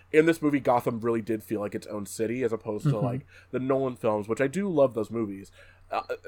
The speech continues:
Speaker 1: you can really tell that, like, okay, this was shot in Chicago, this was shot in New York, this was shot wherever. Like, you can really tell that it's like, oh, we're shooting this in various places, Pittsburgh. But,
Speaker 2: Mm-hmm.
Speaker 1: like,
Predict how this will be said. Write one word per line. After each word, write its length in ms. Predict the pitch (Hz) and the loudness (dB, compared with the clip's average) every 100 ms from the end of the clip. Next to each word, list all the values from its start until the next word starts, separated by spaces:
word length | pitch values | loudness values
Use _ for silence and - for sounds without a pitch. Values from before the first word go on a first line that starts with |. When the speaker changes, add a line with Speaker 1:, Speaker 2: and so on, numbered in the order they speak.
| - - - - | -16 -16 -20 -12
Speaker 1:
you 180 | 156 165 | -4 0
can 160 | 190 | 2
really 200 | 170 180 | 4 4
tell 260 | 165 143 127 | 4 6 6
that, 160 | 127 113 | 4 0
like, 480 | 117 113 107 - - _ _ - | 0 0 -4 -14 -20 _ _ -4
okay, 200 | 120 117 | 0 0
this 180 | 110 131 | 0 -4
was 80 | |
shot 200 | - 113 | -2 0
in 60 | 107 | 0
Chicago, 560 | - - 143 120 104 90 | -4 0 4 4 0 -8
this 160 | 110 | -10
was 100 | 120 | -10
shot 240 | - 101 104 | -6 -6 -6
in 40 | |
New 60 | 113 | -8
York, 440 | 117 131 110 - | -2 0 0 -2
this 160 | 113 - | -6 -6
was 100 | 110 | -6
shot 360 | - 107 107 - - - - | -2 0 0 -4 -20 -20 -6
wherever. 440 | 127 135 139 110 104 | 6 8 8 6 -2
Like, 160 | 131 | -4
you 80 | 139 | 0
can 140 | 156 151 | 0 4
really 160 | 151 | 2
tell 300 | 147 - 127 | 2 4 4
that 160 | 120 110 | 6 2
it's 200 | 113 - | 0 -2
like, 380 | 113 107 107 - | 0 2 -2 -2
oh, 100 | 131 | 0
we're 140 | 117 | 0
shooting 280 | 113 135 127 | -4 -4 -4
this 160 | 117 113 | -4 -4
in 60 | |
various 260 | 107 101 98 | -6 -6 -6
places, 260 | 104 92 - | -10 -12 -8
Pittsburgh. 540 | 156 147 107 92 90 - - - - - - | -2 -2 -2 -12 -14 -20 -20 -20 -20 -18 -2
But, 260 | 127 147 | 8 10
Speaker 2:
Mm-hmm. 80 | 131 | 10
Speaker 1:
like, 420 | 135 131 - - | 8 6 2 -14